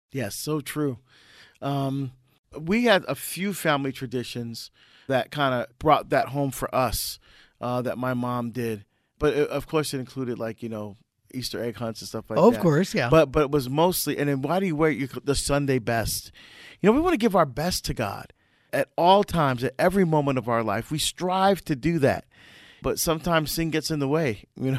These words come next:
Speaker 1: know? And I think these family traditions, you know, even if the kids, you know, when they're twenty something, "Oh, that was so stupid. Why do we have to do that?"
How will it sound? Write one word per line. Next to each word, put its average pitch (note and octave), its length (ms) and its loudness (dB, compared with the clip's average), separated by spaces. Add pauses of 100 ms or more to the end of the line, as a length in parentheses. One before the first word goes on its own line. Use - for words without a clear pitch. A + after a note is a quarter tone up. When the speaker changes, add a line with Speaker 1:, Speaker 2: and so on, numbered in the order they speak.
Speaker 1:
know? C#3+ 160 0 (400)
And D3 160 -2
I C#3 80 0
think F3 240 -2
these D#3 160 -6
family D#3+ 320 -4
traditions, C3+ 640 -10 (340)
you E3 60 -10
know, F3+ 160 4
even A#3+ 240 2
if A3+ 140 4
the F3 100 -6
kids, F3 400 4
you E3 80 4
know, D#3 80 6
when C#3+ 160 2
they're C3+ 140 4
twenty C#3 400 0
something, A#2 260 -2
"Oh, D3 180 2
that D3 200 0
was C#3 100 -4
so C#3 160 -2
stupid. C3 480 -2
Why C#3 140 0
do C#3+ 80 -2
we C#3 60 -2
have B2+ 100 -6
to A#2 60 -18
do C3 180 -2
that?" B2 220 0